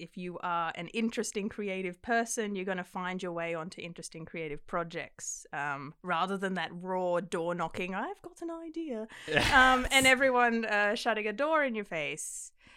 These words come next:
Speaker 1: Um, but absolutely, uh, uh, coming back to what we were saying, that the two sides of the coin are to survive, you gotta have this unbelievable sense of, "I wanna keep doing this. I believe in the idea. I believe in myself. I can do this."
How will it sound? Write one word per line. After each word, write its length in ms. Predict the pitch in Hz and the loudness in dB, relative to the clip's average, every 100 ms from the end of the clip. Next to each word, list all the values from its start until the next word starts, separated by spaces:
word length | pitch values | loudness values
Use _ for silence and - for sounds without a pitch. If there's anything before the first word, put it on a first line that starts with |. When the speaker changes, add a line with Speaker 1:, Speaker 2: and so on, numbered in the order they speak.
| - | -2
Speaker 1:
Um, 260 | - 214 214 | 8 8 10
but 120 | 254 | 8
absolutely, 680 | 285 294 285 285 262 240 180 | 8 8 2 0 2 2 4
uh, 320 | 190 190 185 196 | 4 4 4 0
uh, 40 | |
coming 300 | - 277 233 | 0 0 2
back 220 | 220 240 | 0 -2
to 140 | - 233 | -6 -4
what 120 | 208 | -4
we 60 | 202 | -4
were 60 | |
saying, 400 | - 208 214 208 | -4 -2 -2 -2
that 200 | 196 190 | -4 -4
the 140 | 202 190 | -4 -2
two 220 | - 285 | -2 0
sides 340 | 277 247 233 | 4 2 2
of 60 | 208 | -4
the 80 | 190 | -6
coin 360 | - 208 208 | -4 -2 0
are 440 | 190 185 180 180 - _ _ _ _ _ _ _ - | 0 0 0 -2 -6 _ _ _ _ _ _ _ -2
to 220 | 220 214 | 0 0
survive, 640 | - 226 202 220 247 247 | -2 0 2 4 6 4
you 120 | 226 | 2
gotta 160 | 214 208 | 0 0
have 160 | 208 | 0
this 180 | 202 226 - | 0 -4 -4
unbelievable 840 | 190 220 226 226 208 220 202 202 196 | -2 0 2 0 0 -4 -4 -4 -4
sense 600 | - 202 196 196 - - | -2 -2 -4 -4 -6 -4
of, 480 | 190 180 180 180 - - - - - - | -2 0 -2 -4 -14 -20 -20 -20 -20 -2
"I 80 | 190 | 0
wanna 220 | 208 226 226 | 4 4 2
keep 260 | 254 233 | -2 -4
doing 300 | - 247 247 | -2 0 0
this. 280 | 233 240 233 | 0 -2 -2
I 140 | - 208 | -2 -2
believe 420 | 233 240 262 240 | 0 0 0 0
in 100 | 233 | 0
the 120 | 233 | 2
idea. 460 | 214 208 214 214 214 | 2 2 0 2 2
I 100 | 202 | 0
believe 300 | 220 226 233 | 0 0 0
in 40 | |
myself. 580 | 220 214 - 214 208 - | 0 -2 0 0 0 -4
I 120 | - 208 | -6 -4
can 200 | 208 208 | -2 0
do 220 | 285 277 | 0 2
this." 440 | 226 202 208 - | 2 2 0 -4